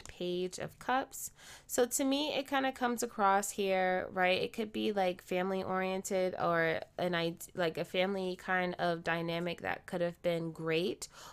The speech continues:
or a work kind of environment, or a friendship kind of environment that could have been great and maybe had some, some potential, not a lot,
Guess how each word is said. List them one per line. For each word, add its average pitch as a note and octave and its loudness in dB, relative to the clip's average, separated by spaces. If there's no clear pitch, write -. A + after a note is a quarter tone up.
or G3 4
a F3+ 6
work E3+ 2
kind G3 0
of F#3+ 2
environment, F#3 0
or E3 2
a D#3+ -2
friendship G#3 -2
kind G3 0
of F#3+ -4
environment F3+ 0
that - -2
could F#3+ -4
have F#3+ -2
been E3+ -2
great E3+ 2
and E3+ -2
maybe E3+ -2
had E3+ -2
some, D#3+ -6
some C#4+ 2
potential, A3+ 2
not F#3 4
a C4 6
lot, A3+ 8